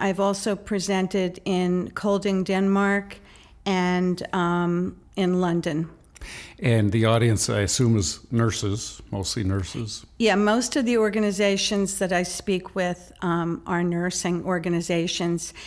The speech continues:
Speaker 1: However, I do a lot of pro bono stuff, like
Speaker 2: Mm-hmm.
Speaker 1: with Women's Club, Men's Club, alumni associations,
Speaker 2: Mm-hmm.
Speaker 1: um,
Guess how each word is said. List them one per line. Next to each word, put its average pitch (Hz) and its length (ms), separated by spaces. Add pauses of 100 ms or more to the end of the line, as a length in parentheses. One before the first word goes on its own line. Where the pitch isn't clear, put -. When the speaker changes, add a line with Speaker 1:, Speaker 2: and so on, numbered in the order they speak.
(140)
Speaker 1:
However, 202 520
I 196 140
do 202 180
a 202 60
lot 190 240
of 190 100
pro 190 200
bono 175 420
stuff, 180 540
like 170 240
Speaker 2:
Mm-hmm. 120 80
Speaker 1:
with 170 360
Women's 196 380
Club, 180 480
Men's 180 400
Club, 175 580
alumni 185 440
associations, 175 1400 (100)
Speaker 2:
Mm-hmm. 113 420
Speaker 1:
um, 170 520